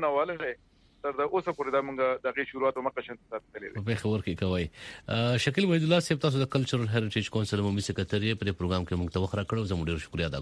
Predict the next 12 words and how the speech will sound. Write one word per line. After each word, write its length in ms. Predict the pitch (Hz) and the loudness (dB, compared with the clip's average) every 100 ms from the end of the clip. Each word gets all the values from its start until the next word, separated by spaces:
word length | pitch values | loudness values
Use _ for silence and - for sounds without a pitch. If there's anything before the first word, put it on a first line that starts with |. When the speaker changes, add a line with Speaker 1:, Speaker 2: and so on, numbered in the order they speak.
| 69 | -6
Speaker 2:
کوم. 120 | 69 - - - - - - - - - - - - - - - - | -10 -12 -20 -20 -20 -20 -20 -20 -20 -20 -20 -20 -20 -20 -20 -6 2
Speaker 1:
ډېره 200 | 269 175 | 4 4
مننه 260 | 151 135 123 127 | 2 0 -4 -8
جی، 60 | 120 - | -12 -8
تاسو 240 | 117 - 127 | -8 -6 -4
ډېره 140 | 131 | -4
مننه. 160 | 110 113 104 | -4 -6 -2
Speaker 2:
ډېره 180 | 104 95 87 | 2 2 2
مننه. 260 | 87 82 78 - - - - 107 | 2 0 -2 -6 -16 -16 -6 0
موږ 140 | 120 123 120 | 2 2 2
یو، 160 | 113 | 2
اه، 540 | 110 92 90 110 107 | 0 -2 -2 0 2